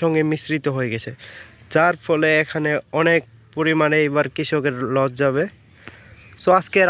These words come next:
আবহাওয়াটা খুবই ভালো। So, আল্লাহর রহমতে পানি অনেকটুকুই কমে গেছে। আপনাদের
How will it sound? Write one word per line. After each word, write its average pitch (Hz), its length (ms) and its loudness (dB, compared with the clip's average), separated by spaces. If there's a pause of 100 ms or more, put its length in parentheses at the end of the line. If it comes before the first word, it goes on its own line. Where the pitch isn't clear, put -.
আবহাওয়াটা 175 360 -2 (100)
খুবই 170 280 -4
ভালো। 160 160 -2 (460)
So, - 40 -6 (100)
আল্লাহর 175 220 4
রহমতে 180 300 0 (100)
পানি 170 180 2 (180)
অনেকটুকুই 165 540 -2
কমে 156 240 4
গেছে। 135 180 -6 (800)
আপনাদের 185 400 4